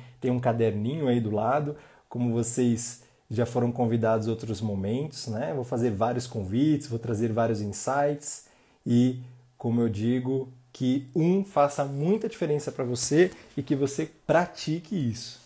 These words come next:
né? Com certeza o conhecimento, ele é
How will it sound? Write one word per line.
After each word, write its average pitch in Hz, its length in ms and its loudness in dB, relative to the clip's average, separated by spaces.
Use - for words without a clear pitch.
né? 123 220 -6
Com 123 180 -4
certeza 127 500 0
o 135 40 -2
conhecimento, 131 920 -2
ele 127 300 2
é 120 580 4